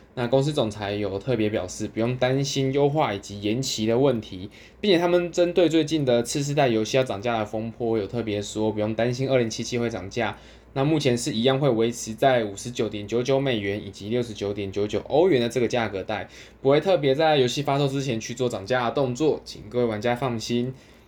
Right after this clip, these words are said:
那目前游戏发售时间是预计会在二零二零年的十一月十九号，台湾的预购价格普通版为一千五百九十元，典藏版为七千八百九十元。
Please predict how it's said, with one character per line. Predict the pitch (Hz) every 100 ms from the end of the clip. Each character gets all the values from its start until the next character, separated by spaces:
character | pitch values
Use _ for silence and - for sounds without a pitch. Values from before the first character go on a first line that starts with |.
| -
那 | 170 175
目 | 220
前 | 208
游 | 180 170
戏 | 170
发 | 196 185
售 | 196
时 | 170 147
间 | 139 156 160
是 | 160 - 165
预 | 160 147
计 | 143 143
会 | 143 127
在 | 120 123
二 | 135
零 | 127 123
二 | 123
零 | 113
年 | 110 101
的 | 110 107 104
十 | 101 113
一 | - 151
月 | 170 131
十 | 131 107
九 | 113 98
号， | 113 117 - - -
台 | -
湾 | 147
的 | 180
预 | 170 170
购 | 165
价 | 160 170 143
格 | 120
普 | 113 107
通 | 110 135 139
版 | 117 110 104
为 | 98 101 104
一 | 135
千 | 131 123
五 | 113
百 | 107 104
九 | 104 92
十 | -
元， | 101 98 101
典 | 104
藏 | 98 107 120
版 | 104 92 92
为 | 92 98
七 | 101 165
千 | 151 180 170
八 | 180
百 | 147 123
九 | 95
十 | - 104
元。 | 95